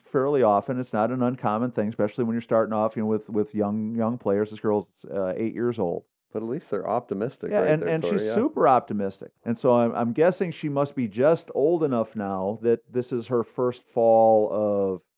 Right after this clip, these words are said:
Speaker 1: travel ball,
Speaker 2: Right.
Speaker 1: ten and under, kid pitch.
Speaker 2: I was gonna ask how old. Ten U,
Speaker 1: Yeah. So,
Speaker 2: okay.
Speaker 1: so ten U kid pitch, which is, again, you know, she's coming off of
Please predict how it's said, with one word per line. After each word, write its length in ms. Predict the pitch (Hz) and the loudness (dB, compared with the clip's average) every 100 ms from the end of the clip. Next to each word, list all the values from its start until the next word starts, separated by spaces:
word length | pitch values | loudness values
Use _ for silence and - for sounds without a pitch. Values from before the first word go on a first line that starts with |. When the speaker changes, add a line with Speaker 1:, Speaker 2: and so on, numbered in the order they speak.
| _ _ _ _ | _ _ _ _
Speaker 1:
travel 440 | - 120 120 120 | -2 0 2 0
ball, 760 | 107 107 107 107 104 101 104 104 | 2 4 4 6 4 4 2 -2
Speaker 2:
Right. 240 | - 85 85 _ _ | -14 -14 -16 _ _
Speaker 1:
ten 180 | 135 127 | -4 -2
and 120 | 127 | -2
under, 520 | 117 107 101 101 98 98 _ _ - | -2 -2 -2 -2 -4 -6 _ _ 0
kid 220 | 220 220 | 0 0
pitch. 260 | 113 82 _ - | -6 -6 _ -12
Speaker 2:
I 40 | |
was 100 | 123 | -10
gonna 180 | 131 131 | -6 -4
ask 240 | 131 110 - | -4 -4 -4
how 120 | 90 | -4
old. 220 | 82 82 _ _ - | -2 -4 _ _ -4
Ten 220 | 147 131 | -2 0
U, 200 | 95 110 156 | -2 -6 -4
Speaker 1:
Yeah. 100 | 135 | 0
So, 120 | 127 | 2
Speaker 2:
okay. 160 | 131 143 | 2 0
Speaker 1:
so 100 | 139 | -6
ten 260 | 160 151 | -4 -4
U 160 | 151 147 | 0 -2
kid 320 | 139 220 214 | 0 0 0
pitch, 240 | - 101 - _ | 0 -6 -6 _
which 260 | - 117 - | -2 -2 -2
is, 220 | 117 104 | -4 -4
again, 480 | 113 110 107 104 110 | -4 -4 -4 -4 -6
you 80 | 110 | -6
know, 120 | 101 | -6
she's 220 | 98 - | -8 -16
coming 300 | - 139 127 | -8 -6 -2
off 260 | 120 120 120 | -2 -2 0
of 340 | 117 110 104 | 2 2 2